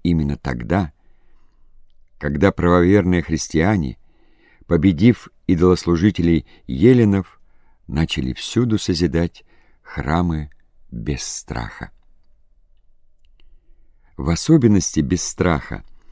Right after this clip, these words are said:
начали строить храмы христиане со времени императора Феодосия Великого. Император Феодосий Великий,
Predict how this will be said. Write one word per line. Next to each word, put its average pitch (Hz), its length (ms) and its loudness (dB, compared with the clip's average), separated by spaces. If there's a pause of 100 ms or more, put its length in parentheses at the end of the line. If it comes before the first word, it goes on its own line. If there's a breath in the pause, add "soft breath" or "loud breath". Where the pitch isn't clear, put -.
(260 soft breath)
начали 90 400 2
строить 95 400 4
храмы 92 400 2
христиане 98 760 -2 (540)
со 85 240 0
времени 104 560 2
императора 90 680 0
Феодосия 87 680 0
Великого. 80 600 -2 (1120)
Император 76 540 -2
Феодосий 71 540 -2
Великий, 67 500 -2